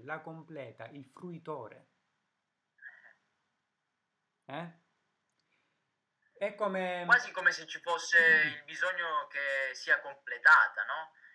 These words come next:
Speaker 2: Eh, essendo frutto, è un po' come il discorso platonico, no?
Speaker 1: Sì.
Speaker 2: Eh, che cos'è l'arte? È la copia della copia, no?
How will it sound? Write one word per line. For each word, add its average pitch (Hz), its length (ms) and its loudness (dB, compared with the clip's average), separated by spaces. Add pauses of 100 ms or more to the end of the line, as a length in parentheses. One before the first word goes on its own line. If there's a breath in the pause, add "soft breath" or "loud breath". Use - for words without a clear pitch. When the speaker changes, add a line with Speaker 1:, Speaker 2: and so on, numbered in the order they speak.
(100)
Speaker 2:
Eh, 107 1040 -8 (160)
essendo 160 720 -4
frutto, - 640 -16 (120)
è 117 200 -12
un 160 120 -12
po' 202 180 -10
come 160 200 -2 (220)
il 135 80 -16
discorso - 480 -6
platonico, 135 640 -4
no? 139 100 -4
Speaker 1:
Sì. 196 120 -4
Speaker 2:
Eh, 113 520 -10
che 120 120 -14
cos'è 127 320 -4
l'arte? 113 580 4
È - 20 -8
la 131 160 -2
copia 151 300 -4
della 117 260 -2
copia, 139 380 -4
no? 123 180 -6